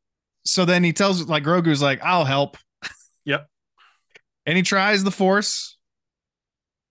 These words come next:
Speaker 2: Yep.
Speaker 1: As one is wont to do. That doesn't go well, so he gets in his little, uh,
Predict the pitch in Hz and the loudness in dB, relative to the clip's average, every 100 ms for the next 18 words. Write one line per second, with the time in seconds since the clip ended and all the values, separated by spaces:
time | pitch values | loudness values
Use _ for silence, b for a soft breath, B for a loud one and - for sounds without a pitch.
0 | _ - 147 - _ _ - 156 156 156 | _ -10 -10 -10 _ _ -6 -2 0 2
1 | 165 160 156 165 170 147 151 151 _ _ | 0 -2 -4 -4 -2 0 0 -2 _ _
2 | _ _ - 131 131 131 143 123 120 123 | _ _ -10 -8 -4 -2 0 0 2 0
3 | 117 117 117 123 135 127 127 131 127 123 | -2 -4 -2 -4 -2 -4 -2 -2 -2 0
4 | 123 120 | 0 0